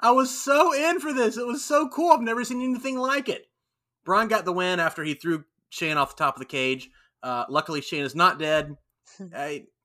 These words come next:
Speaker 1: did I like this? No. But did it have one of the coolest endings I've ever seen in professional wrestling? Abso-freaking-lutely it did. So I, I, I don't know if I loved or hated this. Like, I feel like I loved and hated it. Is that possible? Is that a thing?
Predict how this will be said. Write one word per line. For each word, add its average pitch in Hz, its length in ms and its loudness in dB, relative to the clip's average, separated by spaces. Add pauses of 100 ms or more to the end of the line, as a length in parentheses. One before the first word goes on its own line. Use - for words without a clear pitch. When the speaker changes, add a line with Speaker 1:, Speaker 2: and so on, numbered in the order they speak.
(120)
Speaker 1:
did 180 120 -2
I 247 80 2
like 247 260 0
this? 240 300 -4
No. 156 580 0
But 151 100 -6
did 202 120 -2
it 190 40 -2
have 196 140 -2
one 202 100 0
of 175 40 -4
the 165 60 -6
coolest 196 400 -4
endings 185 220 -4
I've 165 220 0
ever 156 240 -2
seen 170 220 -6
in 156 60 -8
professional 156 360 -8
wrestling? 165 400 -4
Abso-freaking-lutely 143 1160 -6
it 120 120 -12
did. 113 280 -12 (480)
So 151 140 -6
I, 220 340 4 (200)
I, 220 240 2 (480)
I 277 80 4
don't 381 120 2
know 427 80 4
if 254 80 2
I 247 80 6
loved 247 200 2
or 277 60 -4
hated 262 280 -2
this. 147 300 -14
Like, 185 160 -4
I 226 120 2
feel 247 180 -2
like 254 140 -2 (220)
I 220 300 -2
loved 202 360 0
and 254 280 -2
hated 127 260 -2
it. 110 120 -8
Is 110 80 -12
that 175 180 -2
possible? 226 540 -6 (260)
Is 139 100 -8
that 196 140 -2
a 196 40 -4
thing? 226 400 -4